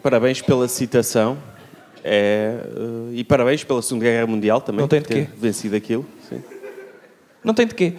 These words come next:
Speaker 2: Estava eu a dizer, então, a democracia é o pior de todos os sistemas, com exceção de todos os outros. Os brasileiros, o que fizeram foi, muito provavelmente, acabarem com a democracia democraticamente,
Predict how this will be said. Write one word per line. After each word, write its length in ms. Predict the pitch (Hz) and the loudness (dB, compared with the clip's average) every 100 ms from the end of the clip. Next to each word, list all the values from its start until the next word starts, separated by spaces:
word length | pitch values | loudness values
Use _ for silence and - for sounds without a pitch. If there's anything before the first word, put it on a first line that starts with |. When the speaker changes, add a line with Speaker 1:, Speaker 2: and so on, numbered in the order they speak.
| - - - - - _ - | -10 -20 -20 -20 -20 _ -6
Speaker 2:
Estava 260 | - 240 | -2 4
eu 80 | 226 | 4
a 20 | |
dizer, 300 | 220 202 196 | 4 4 4
então, 400 | 185 185 151 147 - - | 4 4 2 0 -10 -10
a 40 | |
democracia 500 | 139 165 175 156 175 | -2 0 0 0 2
é 20 | 156 | 0
o 40 | |
pior 260 | 151 160 143 | 2 2 2
de 60 | |
todos 180 | - 151 | 0 -4
os 100 | 147 | -4
sistemas, 580 | - - 180 180 202 - - _ - | -6 0 0 2 -2 -4 -16 _ -6
com 80 | |
exceção 380 | 175 170 151 135 | -2 -2 0 -2
de 60 | 120 | 0
todos 260 | 117 113 | -2 0
os 160 | 113 104 | -2 0
outros. 320 | 92 - - - - - | -2 -4 -16 -18 -20 -2
Os 120 | 214 | 2
brasileiros, 680 | 226 294 247 196 156 135 - - | 4 4 4 4 4 2 -4 -6
o 80 | 165 | -6
que 100 | 170 | -4
fizeram 540 | - 156 135 120 127 - - - - _ | -2 2 4 4 2 -4 -16 -20 -20 _
foi, 340 | - 190 156 | 0 4 4
muito 320 | 147 226 233 | 4 0 0
provavelmente, 840 | - 196 185 190 190 180 147 - 107 - _ _ | 0 2 4 2 2 -2 -4 -8 -12 -14 _ _
acabarem 580 | 131 - 165 185 180 156 | -4 0 2 4 4 0
com 140 | 143 | 0
a 20 | 147 | 0
democracia 680 | 156 160 160 151 - 147 | 0 -2 -2 -4 -2 0
democraticamente, 1080 | 123 135 131 156 143 156 165 160 180 214 - | 0 -2 -2 0 0 -2 -2 0 -2 -4 -10